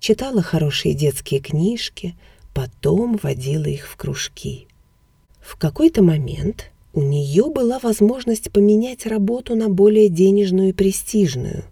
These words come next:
в очень крупной компании с хорошей перспективой карьерного роста.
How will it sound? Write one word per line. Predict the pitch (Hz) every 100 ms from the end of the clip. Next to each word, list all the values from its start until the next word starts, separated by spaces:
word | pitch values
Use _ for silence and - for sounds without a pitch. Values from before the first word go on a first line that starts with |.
| _ _ _ _ -
в | 131 139
очень | 190 240 - 214
крупной | 208 - 175 175 180
компании | 170 175 170 175 170 156 127 160 156 _ _ _
с | - -
хорошей | 285 285 147 139 196
перспективой | - 208 - 220 - - 139 143
карьерного | 175 185 160 131 123 135 151
роста. | 180 175 - -